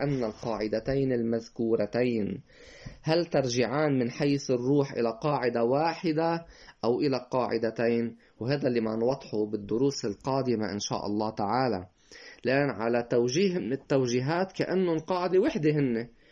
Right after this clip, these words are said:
<clears throat> وعلى التوجيه الأول هن قاعدتين. هذا اللي حيبين معنا إن شاء الله تعالى بالدروس القادمة. ما نحكي بمدرك القاعدتين. لما نقول مدرك يعني عم نحكي عن الدليل.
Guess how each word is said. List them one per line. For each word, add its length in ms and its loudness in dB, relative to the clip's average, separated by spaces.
<clears throat> 640 -2
وعلى 220 2
التوجيه 600 4
الأول 440 4
هن 300 2
قاعدتين. 840 -2
هذا 240 2
اللي 140 2
حيبين 720 0
معنا 240 -2
إن 60 -2
شاء 300 -2
الله 220 -2
تعالى 640 -2
بالدروس 580 0
القادمة. 640 -8
ما 100 2
نحكي 340 2
بمدرك 1000 2
القاعدتين. 800 -2
لما 240 0
نقول 360 2
مدرك 400 0
يعني 160 2
عم 140 0
نحكي 260 -2
عن 160 0
الدليل. 640 2